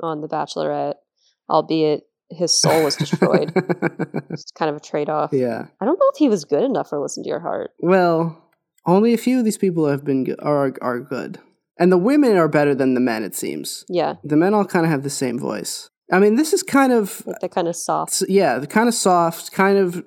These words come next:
Speaker 2: like, I really noticed that this week. Just, like, these performers are all so characterless. You know what I mean?
Speaker 1: <laughs> Yeah.
Speaker 2: Right. There's nothing unique or especially memorable about their voices. Like, they, they, there's nothing,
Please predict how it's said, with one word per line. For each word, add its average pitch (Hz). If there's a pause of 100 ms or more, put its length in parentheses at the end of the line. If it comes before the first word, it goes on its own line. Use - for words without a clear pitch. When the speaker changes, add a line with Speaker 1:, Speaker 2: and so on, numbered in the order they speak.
Speaker 2:
like, 185 (240)
I 196
really 277
noticed 220
that 151
this 156
week. 151
Just, 151
like, 139 (140)
these 202
performers 277
are 180
all 190
so 175 (840)
characterless. 151 (360)
You 151
know 160
what 175
I 185
mean? 214
Speaker 1:
<laughs> 254 (1200)
Yeah. 247 (480)
Speaker 2:
Right. 190
There's 151
nothing 208
unique 180 (120)
or 151
especially 156
memorable 143
about 123
their 120
voices. 139
Like, 127
they, 139
they, 156
there's 165
nothing, 202